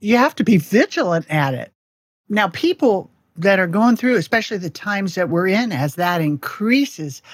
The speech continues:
how do you deal with the setbacks and failures and s-, keep the prosperity mindset,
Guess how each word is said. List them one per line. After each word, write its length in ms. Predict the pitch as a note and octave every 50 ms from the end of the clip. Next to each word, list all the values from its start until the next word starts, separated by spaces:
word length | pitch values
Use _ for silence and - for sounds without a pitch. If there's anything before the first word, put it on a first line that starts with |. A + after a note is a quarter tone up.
| - - - - - -
how 420 | - - - B3+ D4 E4 F#4 F#4
do 120 | C#4 A3+ A3
you 240 | F#3+ D#3+ D3 D3+ C#3+ D#3 -
deal 400 | - G3+ G#3 A#3 C#4+ D4+ A3 D#3
with 160 | D#3 E3 C#3+ C#3
the 80 | C#3 - - -
setbacks 800 | - - - - - C4+ C#4 C#4 - - C#3 A2+ - A#2+ - -
and 160 | C#3+ B2+ B2+ -
failures 800 | - - A#3 B3 C4 C4 B3+ A3+ F#3 C#3+ A#2+ D#2+ - B2 -
and 260 | D#3 D3+ B2+ B2 C3 - _ _ _ _ _ -
s-, 200 | - - - - -
keep 300 | - D4 D#4 D4+ - A3+ G3 - -
the 120 | F#3+ G3
prosperity 760 | F3 - G3 G3+ F#3 F3 E3+ - - G3+ F3+ F3 E3+ D#3+ D#3+ D3
mindset, 640 | D3+ D#3+ D#3 D#3+ E3 E3 D#3 - - F3+ E3+ E3